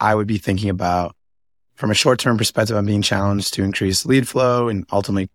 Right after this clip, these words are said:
increase pipeline revenue. I'd be looking at things like, how do I improve our S E O efforts?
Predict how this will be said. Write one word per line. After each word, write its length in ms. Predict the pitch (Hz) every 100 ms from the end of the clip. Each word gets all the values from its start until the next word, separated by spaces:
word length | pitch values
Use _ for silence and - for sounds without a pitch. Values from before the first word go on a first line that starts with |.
| _ -
increase 360 | 101 - 95
pipeline 480 | - 117 110 107 98
revenue. 420 | 101 104 107 98 -
I'd 160 | 107 110
be 80 |
looking 240 | 110 104 104
at 140 | -
things 400 | - 95 92 98
like, 400 | 90 85 85 - _ _ _ _ _
how 180 | - 104
do 100 | 104
I 180 | 98 98
improve 800 | 98 - 98 92 90 90 90 _ _ _ _ _ _ _
our 180 | 90 90
S 220 | 90 -
E 40 | 120
O 60 |
efforts? 580 | 131 - 127 123 -